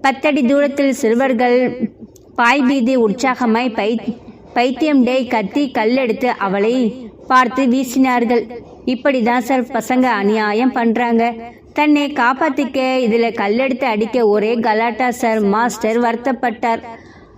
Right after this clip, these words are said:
அவள் கல்மலையில் நனைவதை பார்க்க எல்லோருக்கும் கஷ்டமாக இருந்தது. அப்போது அந்த வழியாக வந்த பெரியவர் ஒருத்தர், "டேய்,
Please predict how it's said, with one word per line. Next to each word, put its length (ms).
அவள் 680
கல்மலையில் 720
நனைவதை 600
பார்க்க 400
எல்லோருக்கும் 840
கஷ்டமாக 760
இருந்தது. 720
அப்போது 560
அந்த 300
வழியாக 500
வந்த 340
பெரியவர் 540
ஒருத்தர், 520
"டேய், 680